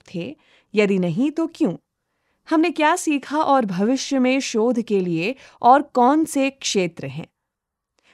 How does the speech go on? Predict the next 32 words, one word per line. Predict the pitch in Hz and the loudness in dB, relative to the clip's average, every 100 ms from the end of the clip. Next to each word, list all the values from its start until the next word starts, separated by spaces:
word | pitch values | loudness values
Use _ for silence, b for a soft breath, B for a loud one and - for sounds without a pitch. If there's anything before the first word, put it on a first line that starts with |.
| _ 175 | _ -4
ज्ञान, | 214 254 302 392 311 | 2 4 2 0 -2
दृष्टिकोण | 247 247 - 285 285 285 294 | -2 -2 -4 -2 0 2 2
और | 277 214 208 | 2 0 0
अभ्यास | 185 170 196 220 233 | -2 -2 0 0 -2
प्रश्नावली | 202 180 190 185 196 208 214 | -6 -6 -4 -4 -2 -4 -4
का | 190 | -2
उपयोग | 180 165 180 196 208 - | -4 -4 -2 -2 -2 -4
करके | 165 156 160 180 B B B - | -6 -8 -10 -10 B B B 0
एमटीके | 247 302 302 302 294 277 | 2 2 2 0 0 0
का | 269 | 0
मूल्यांकन | 226 196 190 196 208 220 | 0 0 0 0 -2 -2
किया | 202 170 156 | 0 -2 -2
गया | 151 147 | -6 -10
था, | 151 180 285 B B | -8 -8 -8 B B
लेकिन | 240 262 277 | 0 4 4
हमने | 269 294 | 4 2
शरीर | 285 254 311 | 0 0 0
के | 320 320 | -2 -2
वजन | 262 269 269 | -2 0 0
और | 269 | 0
ऊपरी | 254 233 233 285 285 | -2 -4 -4 -2 0
बाह | 220 220 240 | 0 0 -2
की | 254 | -4
परिधि | 233 185 190 180 226 | -4 -4 -2 -4 -2
में | 226 208 | -2 -2
परिवर्तन | 202 175 175 170 202 | -4 -4 -4 -4 -6
को | 202 202 | -4 -4
मापने | 170 160 - 202 | -4 -4 -4 -6
का | 170 | -6
भी | 165 240 | -6 -6
प्रयास | 202 160 156 - | -6 -6 -8 -12
किया। | - 156 | -12 -14